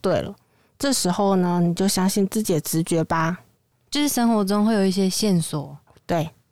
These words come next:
Speaker 2: 哦。
Speaker 1: 有暗示，ask for a sign。
Speaker 2: 嗯。
Speaker 1: 接下来选 C 的朋友，雷诺曼的牌面呢是树、鞭子跟信。
Speaker 2: 树、鞭子，还有信。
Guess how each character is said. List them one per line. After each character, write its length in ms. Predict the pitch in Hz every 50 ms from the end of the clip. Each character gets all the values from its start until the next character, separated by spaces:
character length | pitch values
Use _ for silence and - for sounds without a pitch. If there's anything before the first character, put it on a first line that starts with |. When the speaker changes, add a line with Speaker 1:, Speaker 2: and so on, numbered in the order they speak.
| _ _ 165
Speaker 2:
哦。 640 | 165 165 165 175 185 196 202 202 202 196 185 180 175
Speaker 1:
有 60 | 180
暗 360 | 151 156 156 196 208 190 175 175
示， 320 | - - - 208 180 - - -
ask 220 | - 220 226 - - - - -
for 220 | - 202 185 180 180
a 40 | 175
sign。 460 | - - - 196 185 180 170 214 - - - -
Speaker 2:
嗯。 580 | 214 214 208 196 190 185 175 170 165 165 165 - _ _ _ _ _ _ _ _ _ _ _ -
Speaker 1:
接 100 | 247 269
下 240 | - - 302 254
来 100 | 220 208
选 300 | 220 - - 196 165 151
C 300 | - - - 294 302 330
的 160 | 330 269 226 208
朋 240 | 208 185 165 170
友， 320 | 180 180 175 156 139 - - - _ _ _ _ -
雷 160 | 214 214 220
诺 160 | 247 302 320 311
曼 180 | 302 285 262
的 80 | 220 202
牌 240 | - - 185 170 180
面 260 | 202 233 233 220 208
呢 140 | 190 185 190
是 260 | - - 226 214 202
树、 440 | - - - - 269 220 165 - - - _ _ _ _ _
鞭 300 | - 220 214 214 214 220
子 280 | 214 - 190 170 - - _ _ _ _ _ -
跟 240 | 175 175 175 185
信。 440 | 185 - - - - 220 185 151 - - - _ _ _ _ _ _ _ _ _ _ - -
Speaker 2:
树、 520 | - - - - 285 269 226 175 160 - _ - _ _ _ _ _ _ _
鞭 300 | - 233 226 220 226 226
子， 280 | - - 190 180 151 - _ _ _ _ _ _ _
还 100 | - 185
有 100 | 175 165
信。 540 | 156 - - - - 220 190 165 120 107